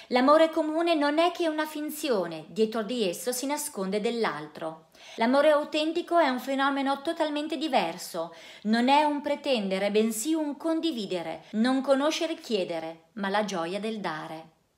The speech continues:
L'amore ordinario prende tanto e troppo, quello autentico non è per nulla avido. L'amore autentico è nutrimento,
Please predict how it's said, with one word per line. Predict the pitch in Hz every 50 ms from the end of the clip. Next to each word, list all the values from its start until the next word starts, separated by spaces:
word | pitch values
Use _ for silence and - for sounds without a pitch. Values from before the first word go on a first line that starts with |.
| _ _ _ _ _ _ _ - - - - - - - -
L'amore | 208 208 220 247 285 311 330 330
ordinario | 330 320 254 311 294 302 294 311 320 330 330 330 330
prende | 330 262 233 220 220 220 220 220 220
tanto | - 269 269 311 330 330 320 330 330
e | 320 320
troppo, | 311 285 247 185 165 - - - - 175 - - - - - - - - - - _ _
quello | - 233 220 214 208 202
autentico | 196 226 254 - - 180 165 165 175 - 196 202 - 254 254 - - -
non | 254 262 262
è | 254 254
per | 262 277 269 233
nulla | 247 233 220 220 247 269 269 247 185
avido. | 160 160 165 175 160 170 165 165 170 - - _ _ _ _ _ _ _ _ _ _ _ _ _ _ _ _ - - - - - _
L'amore | - 208 220 226 240 262 269 277
autentico | 262 262 262 262 262 285 294 294 302 302 311 - - 269
è | 254 247
nutrimento, | 240 247 269 302 302 320 320 320 302 277 220 185 165 170 175 165 - 175 160 170 170 _